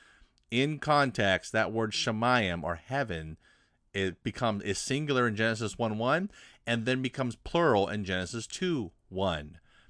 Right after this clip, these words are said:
That's very, very important to understand your Bible. The heaven of heavens, where God lives, is never talked about being created. Period. Look it up. Now, the first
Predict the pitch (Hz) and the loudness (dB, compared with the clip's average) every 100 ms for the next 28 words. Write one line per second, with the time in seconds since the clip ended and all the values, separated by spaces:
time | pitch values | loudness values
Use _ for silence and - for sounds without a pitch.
0 | _ 92 78 87 110 120 139 127 131 135 | _ -12 -10 2 4 6 4 4 2 2
1 | 120 147 127 95 95 - 113 107 104 104 | 0 2 2 0 -4 -2 -2 0 0 4
2 | 131 147 117 80 - - - _ _ _ | 4 4 2 -2 -6 -20 -20 _ _ _
3 | _ _ _ _ _ _ - - 104 - | _ _ _ _ _ _ -14 0 0 2
4 | 135 139 160 165 - 160 160 110 78 78 | 2 4 2 0 2 4 4 4 -4 -10
5 | - 110 131 98 113 139 127 85 82 78 | -2 0 0 0 2 4 2 -2 -8 -8
6 | 78 - 107 95 101 113 113 127 110 - | -10 -4 -4 -2 -2 0 -2 0 0 0
7 | 92 95 82 95 92 80 101 98 82 73 | 0 0 0 -2 -4 -4 0 0 0 -6
8 | - _ _ _ - 120 104 87 73 73 | -16 _ _ _ -8 -2 0 0 -4 -10
9 | _ _ _ 90 104 120 113 98 76 - | _ _ _ -6 -4 0 2 2 2 -6
10 | - _ - _ _ _ - _ 104 120 | -20 _ -20 _ _ _ -20 _ -2 2
11 | 107 65 - _ _ _ _ _ _ 113 | 2 0 -6 _ _ _ _ _ _ 2
12 | 92 85 - _ _ 156 175 - | 2 0 -8 _ _ 2 4 2